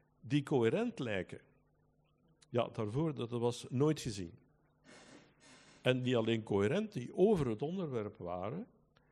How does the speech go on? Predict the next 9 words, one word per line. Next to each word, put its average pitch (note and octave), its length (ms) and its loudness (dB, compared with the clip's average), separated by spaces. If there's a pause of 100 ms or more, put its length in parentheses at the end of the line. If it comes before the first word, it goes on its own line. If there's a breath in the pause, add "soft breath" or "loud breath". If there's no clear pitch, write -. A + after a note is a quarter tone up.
(200 soft breath)
en B2 200 0
die A2 500 0 (520 soft breath)
leken C#3 480 2
iets A#2 180 0
te G2+ 140 0
weten F#3 320 0
van A#2 180 0
het F#2+ 160 -4
onderwerp. E2+ 640 -8